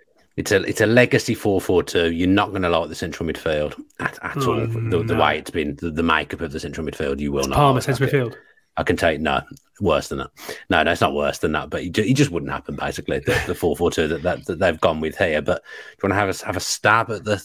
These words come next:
Speaker 1: the three Chelsea players
Speaker 2: Palmer.
Speaker 1: between you? Palmer's obviously one, yeah.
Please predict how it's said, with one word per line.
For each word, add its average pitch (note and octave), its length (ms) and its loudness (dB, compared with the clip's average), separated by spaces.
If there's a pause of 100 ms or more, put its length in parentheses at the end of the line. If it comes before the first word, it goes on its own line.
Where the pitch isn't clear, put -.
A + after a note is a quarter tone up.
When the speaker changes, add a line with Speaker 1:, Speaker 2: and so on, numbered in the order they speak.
Speaker 1:
the G2+ 80 0
three G2+ 300 0
Chelsea G#2 360 -2
players G#2+ 420 -2
Speaker 2:
Palmer. A#2 280 2
Speaker 1:
between G#2 280 -2
you? A2 60 -8 (400)
Palmer's E2 340 0
obviously D#2 260 -2
one, F2+ 240 0
yeah. F2+ 180 -2